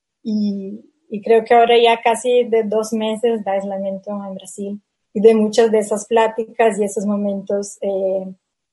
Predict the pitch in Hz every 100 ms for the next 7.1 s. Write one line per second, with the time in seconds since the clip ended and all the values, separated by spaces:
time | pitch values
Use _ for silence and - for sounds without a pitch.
0 | _ _ _ _ 226 226 262 247 247 233
1 | 233 226 - 226 226 220 220 214 - 226
2 | 220 220 214 208 196 226 269 302 294 -
3 | - 220 220 220 208 208 254 226 220 214
4 | 220 226 240 240 233 214 233 220 214 214
5 | 214 226 220 208 220 214 208 214 214 214
6 | 214 220 _ 202 202 202 202 - 220 208